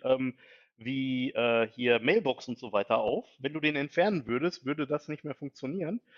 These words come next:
Das heißt, du musst trotz allem auch nach einer, ähm, nach einer Migration den Exchange-Server, den lokalen Exchange-Server immer noch vorhalten.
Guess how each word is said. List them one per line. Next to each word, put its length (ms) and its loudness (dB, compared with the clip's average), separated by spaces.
Das 160 0
heißt, 240 6
du 40 -6
musst 400 -4
trotz 320 -10
allem 540 4
auch 320 2
nach 380 2
einer, 640 0
ähm, 380 2
nach 220 2
einer 380 6
Migration 760 2
den 180 -4
Exchange-Server, 1080 -2
den 320 -4
lokalen 320 -2
Exchange-Server 600 -4
immer 180 -2
noch 140 -10
vorhalten. 600 -6